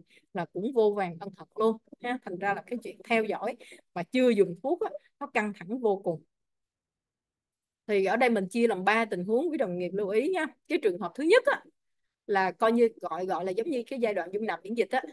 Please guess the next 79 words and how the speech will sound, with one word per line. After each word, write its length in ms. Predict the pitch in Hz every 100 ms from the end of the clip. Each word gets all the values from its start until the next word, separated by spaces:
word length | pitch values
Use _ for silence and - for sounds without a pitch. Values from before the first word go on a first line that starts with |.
| -
tức 80 | 339
là 140 | 339 196
tuổi 240 | 175 - 359
thì 60 | 233
thường 160 | 190
là 120 | 185 170
tuổi 160 | 165 214
đó 100 | 330
là 100 | 220
trẻ 320 | 190 175 311
nha, 80 | 349 - _
dung 160 | - 220
nạp 180 | 208 170
thì 80 | 190
thường 220 | 190 180
là 100 | 185 190
nó 180 | - -
tuổi 200 | 175 185
là 60 | 269
còn 160 | 185
trẻ. 320 | 180 165 202 370 _ _ _ _ _
Đương 160 | 226 277
nhiên 180 | 277 262
lâm 140 | 247
sàng 240 | 247 190
phải 100 | 190
bình 160 | 240 196
thường. 300 | 208 190 185
Những 140 | 190
cái 140 | 240 302
mà 60 | 370
chúng 220 | 226 285
ta 140 | 269 233
đương 240 | 247 262
nhiên 240 | 262 254
chúng 160 | 247 302
ta 100 | 339
thấy 120 | 285
bình 160 | 262 190
thường 200 | 214 190
là 80 | 185
phải 140 | 226
lâm 160 | 254 220
sàng 240 | 226 180
bình 120 | 180
thường. 240 | 180 190 185
H 180 | 254
B 40 | 254
A 320 | 233 220 220
dương, 380 | 220 233 247 226 - - -
men 220 | - 240 233
gan, 220 | 233 226
chức 140 | 311
năng 180 | 320 247
gan 220 | 233 226
bình 160 | 220 196
thường 300 | 214 208 196
ha, 320 | 240 262 254 233
và 120 | 175
nó 80 | 185
F 180 | 233 320
không 160 | 226 208
một. 280 | 180 190 - - _
Nhưng 140 | 240 240
mà 60 |
có 120 | 202 311
những 220 | 247 233
chi 120 | 240
tiết 280 | 233 294 427
mà 60 | 285
chúng 140 | 254
ta 80 | 277
hay 140 | 240 214
bỏ 160 | 170
sót 200 | 208 320
là 80 | 339 -
cái 80 | 269
tuổi 280 | 170 170 339
nha. 160 | 277